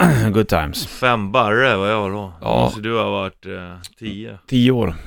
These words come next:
Speaker 1: Jag kommer ihåg att de
Speaker 2: Fyran går man i då.
Speaker 1: Ja, precis. De släppte ju även, om, jag vet inte fan om det var Okej eller vilken tidning. Det måste ha varit Okej, där man kunde samla på porträttbilderna som affischer på Skid Row.
Speaker 2: Ja.
Speaker 1: Det var, eh, Sebastian Bach då, såklart.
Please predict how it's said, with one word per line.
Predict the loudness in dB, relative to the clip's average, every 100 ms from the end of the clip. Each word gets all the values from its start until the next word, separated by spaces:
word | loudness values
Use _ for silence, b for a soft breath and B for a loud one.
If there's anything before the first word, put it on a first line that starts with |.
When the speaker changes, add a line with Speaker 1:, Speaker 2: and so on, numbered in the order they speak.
| B B
Speaker 1:
Jag | B
kommer | 4 6
ihåg | 6
att | 4
de | -2 0
Speaker 2:
Fyran | 0 2 2 0
går | -2
man | -8 -8
i | -10
då. | -12 -10 2
Speaker 1:
Ja, | 4 4 2 -4
precis. | -2 2 2 2
De | 0
släppte | 2 2 2 0
ju | 4 4
även, | 4 2 0 -2
om, | -2 -2 -4
jag | -4
vet | 0 0
inte | 0
fan | 0 2
om | 0
det |
var | -2
Okej | -4 0 2 2 2
eller | 0
vilken | -2
tidning. | -4 -2 0
Det | 0
måste | 2 0
ha | 2
varit | 2 0
Okej, | 2 2
där | 2
man | 0 0
kunde | 0 -2 -4 B B B
samla | -6 0 2 2 2 2
på | 2 4 4 2 0 -12 -4
porträttbilderna | -2 2 2 2 0 0 2 2 2 2
som | 2 0
affischer | 2 0 0 0 0 0
på | -2
Skid | -2 0 2
Row. | 2 0 B
Speaker 2:
Ja. | -12 -10 -12 -8
Speaker 1:
Det | 2
var, | 4 4 2 0
eh, | -2 -2 -2 -4
Sebastian | 0 2 2 0 2
Bach | 0 -2
då, | -10
såklart. | -2 0 0 -4